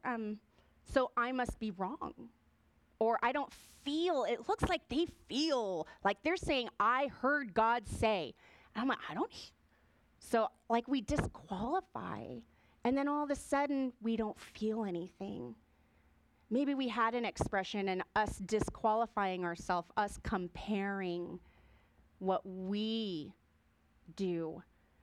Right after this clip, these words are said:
how the Lord's moving us to be something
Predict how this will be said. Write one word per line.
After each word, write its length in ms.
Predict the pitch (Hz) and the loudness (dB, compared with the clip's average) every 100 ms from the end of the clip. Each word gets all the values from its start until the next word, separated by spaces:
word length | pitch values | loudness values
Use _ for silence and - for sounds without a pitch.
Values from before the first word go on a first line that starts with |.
| _ - | _ -12
how 260 | - 233 | -2 0
the 140 | 202 196 | 0 0
Lord's 360 | 190 214 208 | 0 0 0
moving 360 | 220 202 190 190 - - | -2 0 0 -4 -8 -4
us 640 | 214 226 190 - - - - _ _ _ _ _ _ _ _ _ _ _ - | -2 0 -4 -8 -6 -8 -8 _ _ _ _ _ _ _ _ _ _ _ -6
to 120 | - | -4
be 680 | 175 - 220 208 185 175 175 _ _ _ _ _ _ _ _ _ _ _ _ _ _ _ _ _ _ - _ - | -4 -2 0 0 -2 -4 -8 _ _ _ _ _ _ _ _ _ _ _ _ _ _ _ _ _ _ -20 _ -4
something 640 | - 254 247 240 226 202 | 0 0 0 0 0 -4